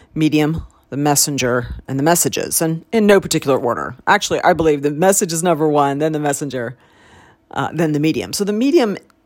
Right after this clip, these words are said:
is not the message, never has been. It's a, it's a vehicle. But when we look at the medium, we have to realize the playing field's been leveled.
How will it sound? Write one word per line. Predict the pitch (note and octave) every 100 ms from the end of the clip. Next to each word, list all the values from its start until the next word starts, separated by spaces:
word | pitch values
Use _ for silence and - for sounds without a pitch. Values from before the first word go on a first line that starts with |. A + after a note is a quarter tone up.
| -
is | F3
not | F#3+ F3+ F3
the |
message, | E3 E3+ - - F#2+ - -
never | F3+
has | G3 D3 B2
been. | F2+ A1 - _ - - - -
It's | D3
a, | E3+
it's | D3+ E3+
a |
vehicle. | D3 C#3 - - B2 - _ _ _ _ _ _ _ _ _ _ _ _ _ _
But | -
when | F3
we | F#3 F#3+
look | D#4+
at | -
the | F3+
medium, | D3 B2+ B2 D3
we | D3
have | F3
to | F3+
realize | F3 G3 D#3 C#3+
the | D#3+
playing | - E3+ F3
field's | F3 E3 E3
been | F#3+
leveled. | F#3 A#3+ C3+ -